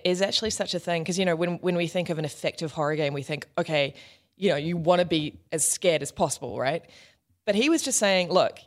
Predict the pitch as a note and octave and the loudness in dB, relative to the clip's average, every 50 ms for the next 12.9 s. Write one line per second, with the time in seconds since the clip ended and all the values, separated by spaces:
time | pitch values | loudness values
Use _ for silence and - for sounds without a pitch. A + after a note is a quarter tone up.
0 | _ - G3+ G3 F#3+ - - A3+ A#3 A3+ - A3+ G3 G3 F3+ - E3 D#3+ E3 D#3 | _ -4 -4 -4 -2 2 4 4 4 4 4 2 4 4 4 4 4 0 0 -2
1 | - C#3+ G#2+ C3+ - - - - G3 E3 G#3 G3+ F3+ F#3+ G#3+ A3+ - A3 G3 F#3 | -2 -4 -4 -2 -4 -4 -4 -4 -4 0 2 2 6 6 6 6 6 4 2 2
2 | F3 E3 E3+ D#3 - - F#3+ F3+ - F#3 E3 E3+ E3 - - - D#3 - - - | 2 2 0 -4 -4 -6 -10 -4 -4 -4 -2 -2 -4 -4 0 0 -2 -2 0 0
3 | E3+ D#3+ D#3 D#3 D3+ D#3 D#3+ E3+ F3 D#3+ D#3+ - - - F#3+ F#3+ F#3 F#3 F#3 F#3 | 0 2 2 2 0 0 2 2 2 2 2 0 -2 4 6 8 8 8 8 8
4 | F#3 F3+ F#3 - - - _ _ _ _ _ _ - F3 F3 D#3+ D#3 D3+ - - | 6 4 2 -2 -10 -20 _ _ _ _ _ _ 0 4 6 6 6 6 2 -4
5 | - - E3+ C#3+ E3 E3 G3 G3+ G#3+ G#3+ G#3+ A3 A3 G#3+ G#3 G#3 G#3+ A3+ A#3 - | -2 2 4 6 6 6 4 4 2 2 6 8 8 8 8 8 6 4 4 2
6 | A3 F3+ F3+ D#3+ D#3+ D#3 D#3 E3 F3+ G3+ A#3+ C4 A#3+ - - - - _ _ _ | 0 -2 -2 2 4 2 4 4 4 4 2 2 0 -8 -16 -20 -20 _ _ _
7 | _ - - F#3 F3+ - - F#3 F3 E3+ E3 D#3+ - - - - F3+ F#3+ F#3+ E3+ | _ 0 0 2 2 2 0 4 6 6 6 6 4 2 -6 -8 -4 -2 -2 -2
8 | - - - F3+ F3 E3 E3 E3 D3+ - - _ _ _ _ _ _ E3 - F3+ | -4 -6 -2 0 2 4 4 4 2 0 -6 _ _ _ _ _ _ -8 -2 -2
9 | E3+ - - - - - - - F#3+ F#3 E3 D#3 F#3 E3 - F#3 F3 D#3 - - | -2 0 0 -2 -2 -2 -4 -2 0 0 0 0 0 -4 -2 0 0 -2 -2 -4
10 | - - - F3 - - - - E3+ D#3 - D#3 D#3 E3 D#3 - F3 D#3+ D3 C3 | -12 -6 -4 -4 -4 -4 -4 -4 -4 -2 0 0 0 0 -2 -2 0 2 0 0
11 | - - - - - - - G#3 A3 A#3 A3+ C4 D#4+ E4 - - - A#3+ A#3 A#3 | 0 -4 -20 -20 -16 -4 0 2 2 2 4 2 2 2 2 2 4 4 4 4
12 | A#3 A#3 A3 G3 G3 F#3+ F#3 F3+ F#3 F3 F3 E3+ E3+ E3 E3 D#3 - - | 2 -2 2 4 4 4 4 2 4 2 2 4 4 4 4 4 2 0